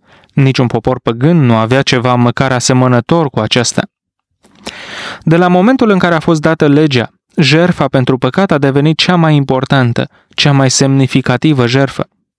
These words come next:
Omul era un păcătos și înainte de a fi dată legea. Dar legea a fost cea care i-a descoperit acest lucru,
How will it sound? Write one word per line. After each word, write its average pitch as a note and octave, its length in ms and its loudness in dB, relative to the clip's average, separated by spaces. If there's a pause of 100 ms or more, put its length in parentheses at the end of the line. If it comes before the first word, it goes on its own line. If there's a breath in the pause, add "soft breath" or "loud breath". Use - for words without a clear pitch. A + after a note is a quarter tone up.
(600 loud breath)
Omul D#3 320 2
era C#3 220 2
un C#3+ 140 2
păcătos C3 680 -2
și - 180 0
înainte C#3+ 400 2
de A#2+ 80 -2
a A#2 40 0
fi B2+ 120 -2
dată B2 280 0
legea. C3+ 340 0 (720 loud breath)
Dar D#3 200 2
legea A#3 280 2
a F3+ 40 0
fost F3+ 220 -2
cea F3+ 220 0
care E3 260 0
i-a D3 160 2
descoperit C#3+ 880 0
acest A2+ 340 -2
lucru, C3 380 -2